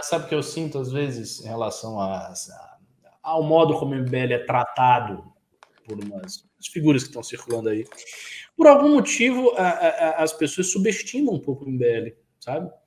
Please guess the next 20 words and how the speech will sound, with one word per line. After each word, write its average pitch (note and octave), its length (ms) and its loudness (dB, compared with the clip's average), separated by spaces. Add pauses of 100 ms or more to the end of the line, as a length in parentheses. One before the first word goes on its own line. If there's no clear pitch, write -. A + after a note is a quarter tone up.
(460)
É A2+ 60 -8
como C#3 180 -4
se C3+ 120 -6
fosse, D3+ 260 2
ah, A#3 580 8
um G#3 460 2
grupo G3+ 240 6
aí F#3 300 6
de, D3 180 2
de, C#3 140 -2
de C3+ 100 -2
moleques C3+ 420 0
aí B2+ 120 -4
de B2+ 80 -4
São A#2+ 200 -8
Paulo C#3+ 440 6
que - 120 -10
fazem A#2+ 200 -4
política, D3+ 420 -4
mas F#3 260 -2